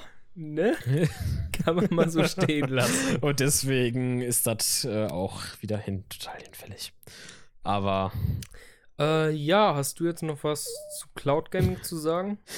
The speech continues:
Speaker 2: Nein, wir würden nur weiter abschweifen nach Breitbandausbau.
Speaker 1: Ja, weil
Speaker 2: Und
Speaker 1: ich würd jetzt mal
Speaker 2: deswegen
Speaker 1: das Thema ein bisschen abschließen
Speaker 2: Ja,
Speaker 1: mit,
Speaker 2: genau.
Speaker 1: äh, der Aussage,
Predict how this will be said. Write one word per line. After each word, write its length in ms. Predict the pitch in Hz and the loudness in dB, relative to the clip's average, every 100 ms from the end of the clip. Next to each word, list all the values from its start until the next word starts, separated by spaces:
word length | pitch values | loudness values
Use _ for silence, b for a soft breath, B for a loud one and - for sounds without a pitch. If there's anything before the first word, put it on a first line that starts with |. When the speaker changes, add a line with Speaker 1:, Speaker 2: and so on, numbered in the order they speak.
| 190 123 | -6 0
Speaker 2:
Nein, 240 | 110 101 | 2 2
wir 160 | 110 107 | 2 2
würden 200 | 120 123 | 2 2
nur 140 | 117 | 2
weiter 280 | 107 110 123 | 2 2 0
abschweifen 680 | 110 - - 110 113 - 110 | 0 -2 2 2 2 0 0
nach 160 | 107 - | 0 -2
Breitbandausbau. 1000 | - 110 110 107 101 104 117 - - 143 | 0 0 2 0 0 0 2 0 2 6
Speaker 1:
Ja, 400 | 139 127 123 123 | 8 8 6 4
weil 260 | 127 131 139 | 4 6 4
Speaker 2:
Und 60 | |
Speaker 1:
ich 60 | 117 | 2
würd 160 | 113 160 | 2 2
jetzt 240 | 156 117 | 2 2
mal 220 | 156 151 | 4 2
Speaker 2:
deswegen 240 | 107 104 - | 0 -6 -4
Speaker 1:
das 200 | 135 - | -2 0
Thema 220 | 160 165 | 2 2
ein 80 | 151 | 0
bisschen 260 | 143 151 147 | -4 -6 -4
abschließen 800 | 196 - 214 214 - 220 214 | -2 0 0 0 -2 -2 0
Speaker 2:
Ja, 180 | 147 123 | 2 0
Speaker 1:
mit, 540 | 170 165 165 165 - 147 | 0 2 2 -2 -8 -2
Speaker 2:
genau. 280 | 113 - 143 | 2 4 4
Speaker 1:
äh, 40 | |
der 140 | 139 120 | 4 2
Aussage, 560 | 147 - 151 143 147 | 0 0 2 2 0